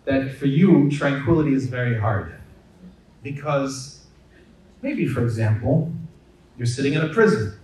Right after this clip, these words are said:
Well, he already addressed that. He said you can handle anything. A person can be in a prison and nothing can disturb them. Your family's in a state of chaos.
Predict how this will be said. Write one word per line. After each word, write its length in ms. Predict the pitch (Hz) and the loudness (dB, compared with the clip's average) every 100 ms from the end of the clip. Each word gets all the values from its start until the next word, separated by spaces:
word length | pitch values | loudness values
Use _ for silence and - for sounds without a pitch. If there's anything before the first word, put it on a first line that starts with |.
| - - _ | -20 -20 _
Well, 240 | 131 190 180 | 0 2 4
he 100 | 185 | 4
already 220 | 190 190 | 2 2
addressed 340 | 170 185 185 | 2 2 2
that. 140 | - 123 | 0 -4
He 80 | 127 | -4
said 420 | 160 160 - - - | -4 -6 -6 -16 -10
you 100 | 165 | -6
can 120 | 175 - | -2 -2
handle 340 | 165 165 156 | -4 -6 -8
anything. 640 | 143 139 123 117 113 - - | -8 -8 -6 -6 -6 -12 -6
A 60 | |
person 240 | 175 170 - | -4 -4 -10
can 100 | 143 | -10
be 60 | |
in 80 | 139 | -10
a 60 | 120 | -10
prison 640 | - 175 180 202 190 - - - 117 | -6 -2 0 0 -2 -10 -20 -14 -4
and 100 | 123 | 0
nothing 320 | 151 - 143 | 2 2 -2
can 120 | 139 | -2
disturb 380 | 131 - 131 107 | -4 -4 -2 -2
them. 180 | 95 - - - - - - _ - - - - - - - | -4 -8 -18 -20 -20 -20 -20 _ -20 -20 -20 -20 -20 -20 -8
Your 80 | 131 | -6
family's 500 | - 196 220 226 196 | -2 0 2 2 2
in 80 | 185 | 0
a 60 | |
state 260 | 165 - 175 | -2 -2 0
of 180 | 160 - | 0 0
chaos. 760 | 143 131 120 - - - - | 2 2 2 -2 -8 -16 -20